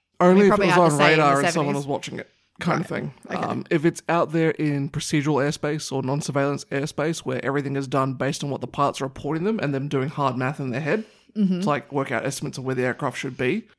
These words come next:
Speaker 2: Right.
Speaker 1: No, if the aircraft disappears, you won't know until it doesn't report in at the next ex-
Speaker 2: Right.
Speaker 1: 'cause how it works is the pilot will say, "Qantas six forty-two, position Gugab four nine are maintaining flight level two two zero,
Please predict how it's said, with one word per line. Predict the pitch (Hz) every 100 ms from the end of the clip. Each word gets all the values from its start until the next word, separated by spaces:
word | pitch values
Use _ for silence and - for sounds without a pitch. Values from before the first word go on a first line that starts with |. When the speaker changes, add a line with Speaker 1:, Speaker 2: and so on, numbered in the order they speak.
| _
Speaker 2:
Right. | 196 190 - - 208 _ _
Speaker 1:
No, | 160 156 139
if | -
the |
aircraft | 156 151 143
disappears, | 147 143 135 156 151 135
you | 151
won't | 151 127
know | 143 139
until | 139 143
it | 131
doesn't | 135 -
report | 131 - 123
in | 110 - -
at | -
the | 131
next | 135 - -
ex- | 107
Speaker 2:
Right. | 156 127 147 - 190 _
Speaker 1:
'cause | 151 135
how | 180
it | 151
works | 151 143
is | 151
the | 131
pilot | 131 151 143
will | 120
say, | 131 135 127 120 - -
"Qantas | 180 160
six | - 160 -
forty-two, | - 143 131 131 170 156 151 156 _ _ _ _ -
position | 156 127 139 156 139 131 131 127 _ -
Gugab | 131 143 131 131 127 120 -
four | - 135 131
nine | 120 117 117
are | 123
maintaining | 123 131 139 135
flight | 139 131
level | 135
two | 135 147 131
two | 139 131 120
zero, | 143 147 139 135